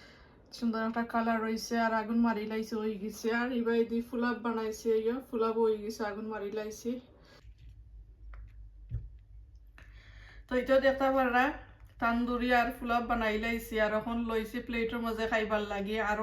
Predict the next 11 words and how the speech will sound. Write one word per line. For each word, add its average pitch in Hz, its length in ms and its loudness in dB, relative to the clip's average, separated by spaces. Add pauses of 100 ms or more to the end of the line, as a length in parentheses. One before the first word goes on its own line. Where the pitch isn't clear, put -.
অনেক 233 200 0 (100)
ভুক 226 200 -2
লাগছে, 214 380 -2 (140)
তো 208 60 -6 (120)
অনেক 214 240 -2
খাওয়াত 208 300 0 (100)
বইছি। 220 400 -2 (640)
তো - 120 -2
আপনারা 233 320 2
লগে 233 160 0
খাওয়া 226 260 4